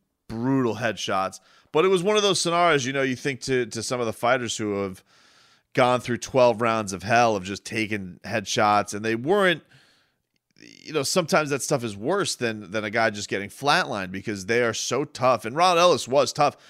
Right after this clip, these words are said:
He was firing back. Like, when his corner said that, it was almost, it was almost in this part where it's like, wow, that gave him such a fire that he almost is gonna get two more rounds of,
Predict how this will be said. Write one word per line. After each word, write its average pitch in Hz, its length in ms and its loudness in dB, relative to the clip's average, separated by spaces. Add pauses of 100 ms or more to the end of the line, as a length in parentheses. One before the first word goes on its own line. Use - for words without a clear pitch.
(200)
He 143 140 -6
was 123 160 -4
firing 139 360 0
back. 123 220 4
Like, 117 160 -6
when 127 120 -4
his 127 220 -6 (320)
corner 170 360 -2
said 190 380 0
that, 117 120 0
it 110 40 0
was 113 120 -6
almost, 156 540 -2 (960)
it - 320 -16
was 135 180 -4
almost 165 280 0
in 131 40 -10
this 123 220 -6
part 127 400 -2
where 123 180 2
it's 110 140 -4
like, 104 160 -4
wow, 131 160 0
that 101 140 -4
gave 120 180 -2
him 110 120 -12
such 131 340 -4
a 117 40 -10
fire 120 540 2
that 101 240 -4
he 110 140 -8
almost 107 580 -8
is 107 160 -10
gonna 127 200 -12
get 110 200 -10
two 143 120 -8
more 117 200 -8
rounds 113 400 -4
of, 95 140 -10